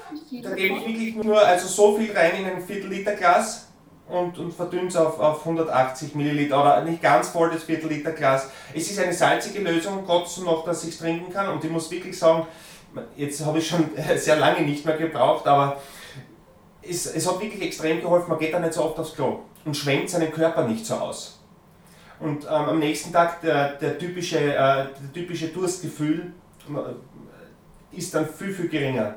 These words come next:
Speaker 2: Du haltest deine, de-, deine Natrium und dein Kalium einfach viel, viel besser im Körper.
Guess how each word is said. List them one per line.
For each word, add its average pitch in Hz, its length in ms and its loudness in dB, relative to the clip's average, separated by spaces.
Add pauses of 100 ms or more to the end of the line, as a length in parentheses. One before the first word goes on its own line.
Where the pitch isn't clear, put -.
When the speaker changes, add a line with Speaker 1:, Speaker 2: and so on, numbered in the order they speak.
Speaker 2:
Du 135 140 -2
haltest - 520 0
deine, 135 200 -2
de-, 131 600 -6
deine 135 220 2
Natrium 135 400 -2
und 135 60 -6
dein 135 180 -4
Kalium 117 360 -2
einfach 113 240 -4
viel, 127 220 -8
viel 120 140 -10
besser 110 300 -6
im 110 120 -10
Körper. 98 320 -14